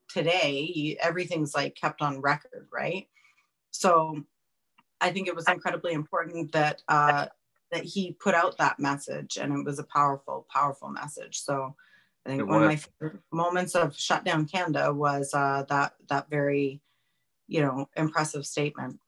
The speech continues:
Speaker 2: It was, and, you know, that's why I, um, made this show Beside the Tracks, is kind of a weekly jab at the government to remind them, you know, we were never on it.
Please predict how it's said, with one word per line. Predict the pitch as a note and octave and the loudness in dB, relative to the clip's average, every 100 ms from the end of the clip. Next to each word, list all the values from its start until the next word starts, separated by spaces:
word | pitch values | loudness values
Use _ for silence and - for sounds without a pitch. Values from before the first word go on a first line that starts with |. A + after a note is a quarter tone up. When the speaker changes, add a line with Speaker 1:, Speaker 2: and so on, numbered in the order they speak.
| _ _ _ _ _ | _ _ _ _ _
Speaker 2:
It | G#2+ G#2+ | 0 2
was, | A2 A2 G#2 - | 4 4 0 -6
and, | G2 F#2+ E2 D#2 | -4 -4 -8 -6
you | G#2+ | 0
know, | G#2 | 2
that's | G2+ A2+ - | 2 0 2
why | A2 G2+ F#2 F2+ - | 2 2 -2 -6 -8
I, | G2+ F#2 F2+ | -4 -4 -2
um, | D#2+ C#2 - - _ _ _ - | -4 -6 -10 -20 _ _ _ -2
made | G2+ F#2+ | -2 0
this | F#2+ - - | -4 -8 -14
show | - F#2 | -4 -2
Beside | F2 G2 - F2+ | -2 -4 0 0
the | E2+ | -2
Tracks, | D#2+ G2+ G#2+ G#2+ - - _ _ - | -4 -2 0 -2 -10 -20 _ _ -10
is | G2 F#2 F2 | -8 -8 -10
kind | - G2+ G2 | -4 -2 0
of | F#2 | 0
a | F#2 F2 | -2 -2
weekly | G2+ G#2+ A2+ F#2+ | -4 -4 -4 -4
jab | F2 F2+ F#2 | 0 0 0
at | D#2 | -2
the | F#2+ | -2
government | F#2+ - - G#2 F2 | -2 -2 -4 -6 -6
to | F2 | -6
remind | F2+ G2 A2 F#2+ | -2 0 0 -2
them, | E2+ | -4
you | |
know, | F#2 F#2 | -2 -2
we | G2+ | -2
were | A2 | -4
never | A#2+ G#2+ A#2+ | -2 0 2
on | A2 C#3+ | 2 2
it. | E2+ | 0